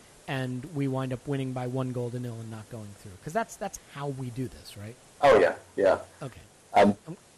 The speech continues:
Speaker 1: glad we agree.
Speaker 2: <laughs> Um,
Speaker 1: let, let, let me ask you about injuries real quick, unless you have another point to make about my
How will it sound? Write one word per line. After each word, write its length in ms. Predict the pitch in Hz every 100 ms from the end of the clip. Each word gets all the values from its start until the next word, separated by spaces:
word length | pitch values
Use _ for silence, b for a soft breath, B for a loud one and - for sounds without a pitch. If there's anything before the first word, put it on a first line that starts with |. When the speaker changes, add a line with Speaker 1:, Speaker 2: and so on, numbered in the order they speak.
| _ 139
Speaker 1:
glad 180 | 117 90
we 80 |
agree. 1300 | - - _ _ _ - - 139 - 135 - - 113
Speaker 2:
<laughs> 0 | 120 B B B B -
Um, 120 | 202
Speaker 1:
let, 180 | 285 277
let, 140 | 311 - -
let 120 | 285
me 60 | 302
ask 180 | 254 254
you 20 |
about 200 | 190 165
injuries 380 | 160 156 143 131
real 120 | 139
quick, 160 | 156 -
unless 260 | 170 156
you 80 | 196
have 100 | 160
another 180 | 147 143
point 280 | 135 143 127
to 60 | 135
make 160 | 123
about 220 | 127 135
my 220 | 135 120